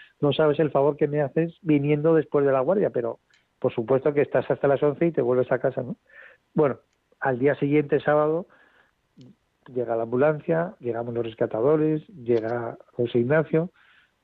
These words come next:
y empezamos un poco, pues, esa dinámica que te digo, ¿no? Pues de hablar con las chicas, que entren en la ambulancia, hacerles la ecografía. Así que los de las, las personas que están trabajando en Dator se enfadan mucho,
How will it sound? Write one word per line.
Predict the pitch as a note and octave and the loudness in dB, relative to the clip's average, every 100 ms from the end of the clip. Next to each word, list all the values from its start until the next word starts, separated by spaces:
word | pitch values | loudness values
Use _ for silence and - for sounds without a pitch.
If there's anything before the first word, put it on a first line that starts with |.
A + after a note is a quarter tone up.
| _ | _
y | D#3 | 0
empezamos | A#2+ B2+ B2+ C3+ - | 2 0 2 0 -2
un | C3 | -2
poco, | C3+ C3+ G#3 | 0 0 -2
pues, | - A#2+ C3 | -2 -4 -2
esa | B2+ A#2+ B2+ | -2 0 2
dinámica | B2 A#2+ B2 A#2+ B2 | 2 2 0 2 0
que | A#2+ | 2
te | C#3 | 2
digo, | F3+ B2+ | 2 0
¿no? | F#2+ | -2
Pues | A#2 | 0
de | A2+ | 2
hablar | A2 A#2 | 2 2
con | B2 B2 | 2 0
las | A#2+ | 2
chicas, | D#3+ D3+ D#3 D#3+ D#3 | 0 2 2 2 0
que | - | -4
entren | A#2+ A#2+ | -4 -6
en | A#2+ | -6
la | A#2 | -4
ambulancia, | A#2+ D#3 D3 C#3+ | 0 0 0 -4
hacerles | - A#2 A2+ | -2 -4 -4
la | A2+ | -8
ecografía. | - A2 - D#3 D3 - _ _ _ _ _ _ - | -10 -16 -2 0 0 -6 _ _ _ _ _ _ -6
Así | C#3+ B2+ C#3 | -2 0 2
que | D3+ | 4
los | C#3 B2+ | 4 2
de | C3 | 2
las, | B2 - _ _ | 0 -2 _ _
las | B2+ B2 | -4 0
personas | C3+ - C3+ C#3+ | 0 0 0 0
que | C#3+ | -2
están | D3+ C#3+ C#3+ D3+ - _ _ | -2 -4 -6 -10 -14 _ _
trabajando | C#3+ C#3 C3+ C#3+ C#3 | 2 2 0 -4 -4
en | C#3 C3+ | -4 -2
Dator | C#3+ D3+ D3 | 0 0 0
se | B2+ | -4
enfadan | A2 B2+ C3 C3 | 0 0 0 0
mucho, | C#3 C#3 D#3 | -2 -2 -4